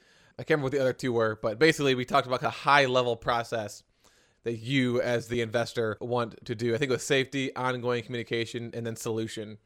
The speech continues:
So first you figure out, is everyone safe? And then you figure out the condition of the property. And then you communicate that to your investors. And then you have some sort of solution in place. And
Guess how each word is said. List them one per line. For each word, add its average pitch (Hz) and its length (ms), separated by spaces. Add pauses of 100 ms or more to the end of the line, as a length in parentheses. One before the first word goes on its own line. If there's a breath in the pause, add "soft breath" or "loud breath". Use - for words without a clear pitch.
(440 soft breath)
So 120 240
first 143 320
you 131 80
figure 123 220
out, 120 260
is 110 100
everyone 113 240
safe? 147 380
And 139 80
then 127 40
you 123 60
figure 123 220
out 117 180
the 120 80
condition 120 360
of 127 140
the 127 60
property. 120 400
And - 560
then 131 60
you 123 80
communicate 127 400
that 120 240
to 139 340
your 120 640 (100)
investors. 123 540
And 110 60
then 117 100
you 113 160
have 123 260
some 131 220
sort 127 100
of 117 60
solution 123 360
in 117 100
place. 113 520 (580 soft breath)
And 131 160